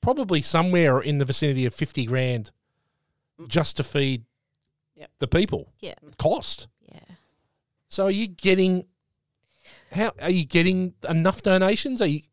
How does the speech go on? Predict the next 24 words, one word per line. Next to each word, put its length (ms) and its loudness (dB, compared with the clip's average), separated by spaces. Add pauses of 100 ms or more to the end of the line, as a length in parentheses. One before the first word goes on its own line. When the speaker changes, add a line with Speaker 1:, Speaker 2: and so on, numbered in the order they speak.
Speaker 1:
how 240 0
are 20 2
we, 200 0 (120)
how 80 2
are 40 4
you 80 2
going 240 0
about 320 -2
that? 220 -8 (420)
Speaker 3:
So 760 -6 (360)
we 680 -8 (720)
do 120 -8
fundraising 480 -6 (240)
Speaker 1:
Yep. 160 -6
Speaker 3:
throughout 200 -14
the 80 -16
year. 180 -8 (1300)
Um, 480 -12
sometimes 580 -14
they 140 -10
work, 260 -10
sometimes 460 -14
they 60 -10
don't. 300 -8